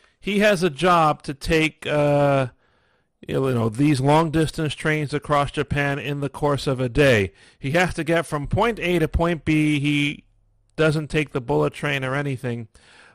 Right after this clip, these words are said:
But, uh, his challenge is that besides the train fare, in the course of the entire day, for whatever he needs to survive for the day,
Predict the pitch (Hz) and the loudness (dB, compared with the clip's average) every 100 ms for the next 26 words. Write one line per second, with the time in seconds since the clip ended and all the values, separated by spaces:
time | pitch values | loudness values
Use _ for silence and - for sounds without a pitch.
0 | - 143 139 135 - 147 139 135 127 156 | -2 4 6 4 2 2 4 4 2 0
1 | - 190 214 196 160 160 143 - 135 143 | 0 0 2 2 0 -2 -6 -6 -4 -2
2 | 139 139 139 - _ _ _ _ _ _ | -2 -2 -6 -14 _ _ _ _ _ _
3 | - _ _ _ _ _ - 127 156 - | -20 _ _ _ _ _ -6 0 0 2
4 | 180 214 156 156 - 180 196 196 151 147 | 2 2 0 -6 -6 -2 0 -2 -4 0
5 | 117 104 104 - 156 147 143 - 180 196 | 2 4 2 -2 -4 -2 -2 0 2 2
6 | - - 156 151 131 147 147 143 165 160 | 0 -4 0 0 0 -4 -4 -4 0 2
7 | 151 143 123 170 143 104 98 _ _ _ | 2 0 2 4 4 4 0 _ _ _
8 | _ _ _ _ _ _ _ - 156 151 | _ _ _ _ _ _ _ 0 2 4
9 | 151 147 151 175 220 226 175 202 190 190 | 2 2 2 4 4 2 2 0 2 2
10 | 185 - 180 - 156 160 185 190 185 156 | 0 -2 -4 -2 0 4 4 4 0 0
11 | 151 165 180 196 208 | 0 2 4 4 2